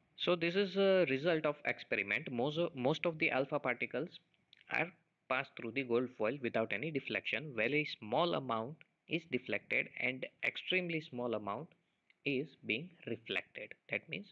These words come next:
bouncing back at one eighty degree angle. So on the basis of above's conclusion, uh, Rutherford gave us some points indicating the structure of atom. So first point, positive charge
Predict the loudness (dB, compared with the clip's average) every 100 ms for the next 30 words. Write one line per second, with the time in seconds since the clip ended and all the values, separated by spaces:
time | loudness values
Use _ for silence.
0 | -10 -4 -4 -4 -8 -4 -4 -6 -4 -4
1 | -4 -6 0 -2 -2 -4 -4 -2 -6 _
2 | 0 0 0 -6 -6 _ _ _ _ _
3 | -8 0 0 2 0 0 0 -2 -2 -2
4 | -4 0 0 0 -6 -8 -2 -2 -2 -4
5 | -6 _ _ _ -20 -20 _ _ _ 0
6 | 2 2 2 0 2 2 2 2 4 4
7 | 4 -2 -12 _ _ _ _ _ _ -2
8 | -2 0 0 2 0 -2 -12 _ _ _
9 | _ -2 0 0 0 -2 -2 -2 -4 0
10 | -2 2 0 0 -4 -2 -2 0 -2 0
11 | -2 0 -2 -2 -2 -2 2 0 0